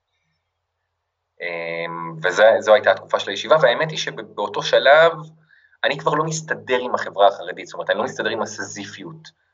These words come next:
החרדית, אני לא מבין את הקטנות, של,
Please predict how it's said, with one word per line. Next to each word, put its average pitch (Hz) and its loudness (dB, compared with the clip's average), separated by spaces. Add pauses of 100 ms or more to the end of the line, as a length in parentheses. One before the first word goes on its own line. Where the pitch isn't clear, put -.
(120)
החרדית, 90 -2
אני 107 0
לא 107 -2
מבין 110 -8
את 101 -4
הקטנות, 87 -6
של, 82 -8